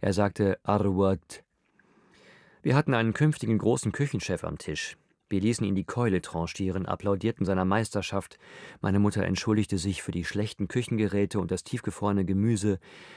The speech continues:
Sie hatte Kochen immer gehasst. Das Aufkommen der Tiefkühlkost veränderte ihr Leben. Wir setzten uns hektisch zu Tisch. Es fühlte sich an, als hätten wir den Ort nur gemietet und müssten ihn nach zwanzig Minuten für eine japanische Hochzeit wieder räumen.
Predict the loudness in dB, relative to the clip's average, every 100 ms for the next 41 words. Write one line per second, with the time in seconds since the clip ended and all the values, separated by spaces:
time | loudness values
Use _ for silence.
0 | -16 -6 -4 -4 -6 -6 -4 -4 -2 -2
1 | -2 -4 -4 -6 -12 -18 _ -8 -2 -2
2 | -2 -2 0 0 0 -2 -6 -2 -2 -2
3 | -2 -2 -2 -2 0 0 0 -2 0 0
4 | 2 0 -2 _ _ _ _ _ -20 -20
5 | -20 -20 _ -4 2 2 2 -2 -2 0
6 | -2 -2 -8 -6 -8 -2 -2 -2 -10 -16
7 | _ _ -4 -4 -2 -2 -4 -2 -2 -2
8 | -4 -2 0 0 0 -2 -2 -2 0 0
9 | 0 -2 -4 -2 0 0 0 -4 -2 -2
10 | -2 -2 -2 -2 -4 0 0 0 -2 -4
11 | -2 0 2 2 0 -2 -2 -2 -4 -4
12 | -6 -8 -6 -2 -2 0 2 2 0